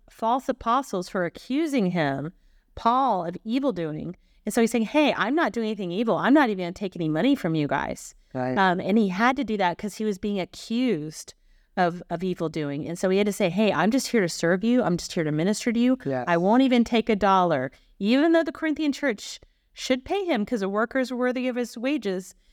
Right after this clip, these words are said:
Speaker 1: he said, "I'm gonna have this other church support me who is sending money. Um, Timothy and Silas are sending me money. Uh, we're doing tent making, um, even during this time." And the reason why we're doing tent making is because these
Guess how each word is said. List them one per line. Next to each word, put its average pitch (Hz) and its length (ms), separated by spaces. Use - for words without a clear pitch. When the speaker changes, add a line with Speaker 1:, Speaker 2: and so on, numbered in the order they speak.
Speaker 1:
he 240 140
said, 202 280
"I'm 196 240
gonna 240 180
have 202 140
this 175 220
other 233 200
church 262 340
support 180 440
me 175 200
who - 160
is 160 100
sending 240 420
money. 185 420
Um, 156 200
Timothy 254 420
and 180 100
Silas 240 520
are 214 40
sending 202 360
me 196 120
money. 185 480
Uh, 160 180
we're 160 120
doing 156 240
tent 294 280
making, 226 540
um, 165 460
even 196 280
during 185 260
this 175 180
time." 180 500
And 185 180
the 175 100
reason 240 500
why 170 220
we're 165 80
doing 165 240
tent 170 240
making 156 420
is 156 240
because 156 580
these 175 500